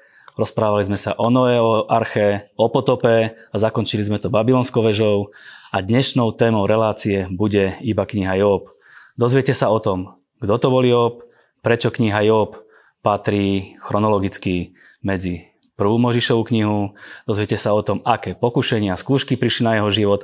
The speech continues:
a nakoniec si povieme o tom, ako Boh odmenil Joba za jeho vernosť. Mojím dnešným hosťom bude Adrian Šesták. Sledujete reláciu Biblia za rok. Reláciu vás prevádza Marian Kapusta. Aďo,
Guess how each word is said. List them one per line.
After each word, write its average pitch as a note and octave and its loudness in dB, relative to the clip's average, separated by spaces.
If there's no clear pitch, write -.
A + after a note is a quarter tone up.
a G#2+ -2
nakoniec A#2 0
si A2+ -2
povieme A2+ 2
o G#2 0
tom, A2+ 0
ako G#2+ 0
Boh G#2 2
odmenil G2+ 0
Joba G2 0
za G2 -2
jeho F#2 -2
vernosť. G2 -6
Mojím C3 2
dnešným A2+ -2
hosťom A2+ 0
bude G#2+ 0
Adrian C3+ 2
Šesták. A2 0
Sledujete A#2 2
reláciu G#2 -2
Biblia A#2 2
za G#2 2
rok. G2 0
Reláciu G2 -2
vás F2 -6
prevádza F2+ -4
Marian G2 0
Kapusta. F#2 -4
Aďo, C3 2